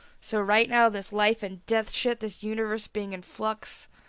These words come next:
my house is a house of change,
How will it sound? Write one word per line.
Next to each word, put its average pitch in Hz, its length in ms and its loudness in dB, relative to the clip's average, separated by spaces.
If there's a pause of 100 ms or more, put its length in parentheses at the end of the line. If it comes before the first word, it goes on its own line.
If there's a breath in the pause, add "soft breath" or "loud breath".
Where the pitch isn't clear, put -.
(600 soft breath)
my 208 220 0
house 220 320 2
is 208 80 -4
a 208 60 -4
house 202 280 -4
of 180 160 -18
change, 254 880 0